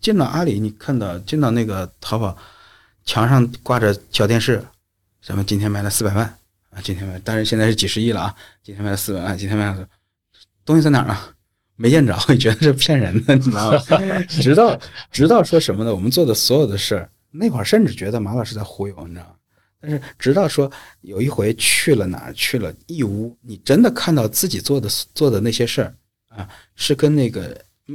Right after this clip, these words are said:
卖家的他能不能赚钱息息相关。那些卖家就是白，白天在叮咚那个什么什么钉钉，呃，不是，旺旺上亲来亲去，对吧？晚上发货，你知道他做的，但卖家叨叨叨跟你讲说，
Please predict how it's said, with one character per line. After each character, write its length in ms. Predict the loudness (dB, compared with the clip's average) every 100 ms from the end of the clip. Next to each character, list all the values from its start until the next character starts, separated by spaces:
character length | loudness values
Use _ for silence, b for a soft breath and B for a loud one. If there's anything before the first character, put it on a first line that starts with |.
| -20 _ _ _
卖 180 | -4 -2
家 160 | 0 -2
的 340 | -2 -4 -12 -8
他 160 | -4
能 260 | -2 0 0
不 60 | 0
能 160 | -2
赚 180 | -2 -4
钱 160 | -2 -2
息 180 | -2
息 80 | 0
相 160 | 0 0
关。 240 | 2 -2 -2
那 80 |
些 100 | 0
卖 180 | 2 2
家 120 | 0
就 120 | 0 0
是 80 |
白， 300 | -2 0 0 -2 B B 0
白 140 | 2
天 160 | 4 4
在 100 | 4
叮 240 | 6 6
咚 320 | 8 8 8
那 120 | 6 4
个 120 | 2
什 120 | 2
么 100 | 0
什 140 | 0
么 280 | -2 -2 -2 -6 0
钉 160 | 4
钉， 160 | 6 6
呃， 140 | 4
不 160 | 2 -2
是， 160 | -4 -6
旺 200 | 2 4
旺 100 | 4
上 140 | 2
亲 160 | 2 4
来 100 | 4
亲 160 | 4 4
去， 160 | 4
对 120 | 2
吧？ 180 | 0 -4 B B -2
晚 180 | 0
上 80 | 2
发 160 | 2 0
货， 200 | 2 2
你 60 | 2
知 100 | 2
道 160 | 2
他 160 | 0 -8
做 200 | -8 -4
的， 140 | -2 -2 B B
但 140 | -6 -6
卖 100 | -4
家 100 | -4
叨 140 | -4 -4
叨 200 | -4 -2
叨 40 |
跟 100 | 0
你 60 | 0
讲 200 | -2
说， 140 | -2